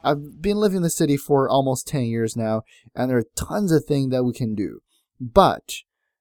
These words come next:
we always forget those spots that we think they're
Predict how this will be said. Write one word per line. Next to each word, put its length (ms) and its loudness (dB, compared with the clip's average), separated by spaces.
we 220 2
always 320 2
forget 480 2
those 220 0
spots 420 2
that 380 0
we 160 2
think 580 -2
they're 500 2